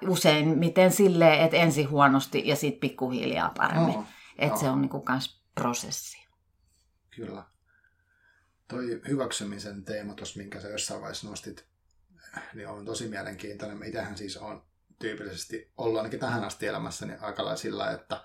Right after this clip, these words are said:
Speaker 2: että kun on joku vaikea asia, niin mähän lähtökohtaisesti en suostu <laughs> hyväksyä sitä. Mut sit mä oon huomannut, että se, se johtaa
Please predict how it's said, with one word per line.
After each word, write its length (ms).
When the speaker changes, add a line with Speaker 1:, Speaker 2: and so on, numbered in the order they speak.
Speaker 2:
että 140
kun 60
on 60
joku 160
vaikea 340
asia, 440
niin 100
mähän 280
lähtökohtaisesti 540
en 160
suostu 320
<laughs> 100
hyväksyä 480
sitä. 360
Mut 120
sit 140
mä 80
oon 80
huomannut, 360
että 80
se, 180
se 140
johtaa 640